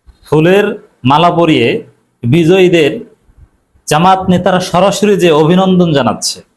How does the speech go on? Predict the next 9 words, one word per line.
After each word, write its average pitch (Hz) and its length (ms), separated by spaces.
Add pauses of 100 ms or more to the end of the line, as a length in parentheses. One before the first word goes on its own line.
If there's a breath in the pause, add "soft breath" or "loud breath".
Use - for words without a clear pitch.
(400)
শুভেচ্ছা 202 500
জানাচ্ছে, 127 460 (680)
তারা 156 140
ফাইভ 175 260
স্টার 208 260
হোটেলে 202 320
যাচ্ছে 165 360
শুভেচ্ছা 147 360
জানাতে। 104 480